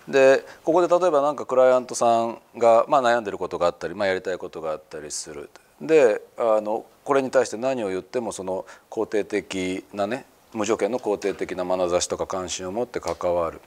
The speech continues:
で、ここに入っていく。その時には、クライアントさんと同じ世界を見ようとする。で、この人よりももっとそれをしっかり見て、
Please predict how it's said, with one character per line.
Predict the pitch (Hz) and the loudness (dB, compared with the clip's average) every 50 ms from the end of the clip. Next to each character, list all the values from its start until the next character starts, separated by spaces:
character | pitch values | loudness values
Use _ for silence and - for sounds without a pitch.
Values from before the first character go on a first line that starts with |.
| _ | _
で、 | - 98 - 147 139 123 101 | -16 -6 -2 0 0 0 0
こ | 92 - 113 | -2 -6 -2
こ | - 127 | -2 -2
に | 117 110 | -2 0
入 | 107 131 135 110 | 0 0 0 0
っ | |
て | - - - - 80 | -2 -8 -12 -10 -10
い | 69 | -10
く。 | - - - - | -10 -14 -14 -10
そ | 127 143 | -10 -10
の | 139 | -4
時 | 135 156 147 - 123 | -4 -4 -4 -4 -4
に | 127 | 0
は、 | 143 151 131 101 - - - - - - | 4 4 4 4 2 -6 -20 -20 -16 -6
ク | - 123 | 0 2
ラ | 123 | 2
イ | 123 | 2
ア | 120 | 2
ン | |
ト | - | 0
さ | 120 117 | -4 -4
ん | 98 | -2
と | 117 123 | -2 -4
同 | 139 147 147 | -2 -2 -4
じ | 135 | -4
世 | - 165 | -4 -2
界 | - 127 101 95 | 0 2 2 2
を | |
見 | 104 123 | 0 0
よ | 151 156 120 | 2 2 2
う | 98 | 2
と | - - | 0 -6
す | - - - | -8 -8 -10
る。 | - - _ _ _ | -12 -18 _ _ _
で、 | - 131 165 170 139 95 - - - - _ - | -4 2 4 4 4 4 2 -4 -18 -20 _ -6
こ | - 180 | -2 -2
の | 190 175 | -2 -2
人 | 185 160 | -2 -2
よ | 139 123 | -2 -2
り | 120 | -2
も | 113 107 107 | -4 -4 -4
も | 120 165 220 | 0 0 0
っ | 226 - - | 0 -2 -4
と | - 110 92 76 - | 0 0 0 0 -2
そ | - - 127 | -8 -6 -2
れ | 113 107 | -2 0
を | |
し | 95 - 120 | 0 -2 -4
っ | 113 | -6
か | - - 156 120 | -2 0 0 0
り | 104 98 | 0 -4
見 | 98 101 - | -8 -14 -14
て、 | - 85 80 78 | -10 -10 -10 -10